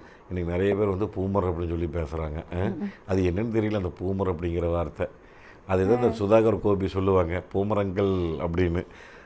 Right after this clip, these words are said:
Speaker 1: அந்த மாதிரி வந்து நம்ம தமாஷாவும் ஏதோ
Speaker 2: அட்வைஸ்
Speaker 1: பேசிக்கிறாங்க.
Speaker 2: பேசினாலே இந்த காலத்து டூ கே கிட்ஸ் பசங்க வந்து அதை இப்படி எடுத்துக்கிறாங்க.
Speaker 1: ஆமா. நம்ம இதை எடுத்துக்கிறாங்க. அது, அ, இப்ப வந்து நிறைய பெத்தவங்ககிட்ட ஆகட்டும், அ, சண்டை கட்டி பைக் வாங்குறது,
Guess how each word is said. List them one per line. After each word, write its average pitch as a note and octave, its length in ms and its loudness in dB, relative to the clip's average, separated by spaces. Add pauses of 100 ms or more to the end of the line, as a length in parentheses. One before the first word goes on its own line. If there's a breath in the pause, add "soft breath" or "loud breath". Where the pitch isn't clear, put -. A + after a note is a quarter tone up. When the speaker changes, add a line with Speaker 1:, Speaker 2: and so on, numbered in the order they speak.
(140 loud breath)
Speaker 1:
அந்த F2 160 -2
மாதிரி G2 280 2
வந்து G2 600 2
நம்ம F2 200 -4
தமாஷாவும் F#2 540 -2
ஏதோ F#2 140 -2
Speaker 2:
அட்வைஸ் F2 340 2
Speaker 1:
பேசிக்கிறாங்க. A3+ 220 0
Speaker 2:
பேசினாலே A#3+ 500 0
இந்த A3+ 180 0
காலத்து A3 520 -2
டூ A3+ 160 0
கே A3+ 320 -2
கிட்ஸ் G#3+ 240 -8 (320)
பசங்க G#3 340 -8
வந்து A3 360 -4
அதை G#3 160 -2
இப்படி G3+ 320 -4
எடுத்துக்கிறாங்க. F#3+ 720 -14
Speaker 1:
ஆமா. E2+ 380 0 (500 loud breath)
நம்ம G2 300 2
இதை G2+ 180 6
எடுத்துக்கிறாங்க. D#2+ 640 0 (1000 loud breath)
அது, F#2 640 2 (280)
அ, D#2+ 260 -2
இப்ப F2 200 -6
வந்து F2+ 200 -2
நிறைய F#2+ 380 2 (580)
பெத்தவங்ககிட்ட G2 520 0
ஆகட்டும், F2+ 560 0
அ, F2 200 0
சண்டை F2+ 300 -2
கட்டி E2+ 200 -2
பைக் E2+ 280 -2
வாங்குறது, E2+ 480 -2